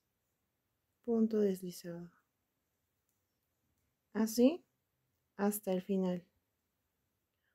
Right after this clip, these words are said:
Bueno, aquí ya estoy finalizando. Subo tres cadenas, una, dos, tres. En el punto de junto hago un deslizado.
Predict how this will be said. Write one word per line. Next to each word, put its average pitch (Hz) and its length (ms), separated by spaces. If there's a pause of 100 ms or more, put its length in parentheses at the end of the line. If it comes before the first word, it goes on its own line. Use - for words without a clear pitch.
(120)
Bueno, 233 220
aquí 254 240
ya 226 120
estoy 233 240
finalizando. 247 960 (680)
Subo 220 440
tres 220 380
cadenas, 233 760
una, 208 440 (120)
dos, 220 540
tres. 320 540 (840)
En 214 140
el 202 140
punto 202 300
de 247 160
junto 277 480 (200)
hago 208 360
un 254 380 (1500)
deslizado. 190 920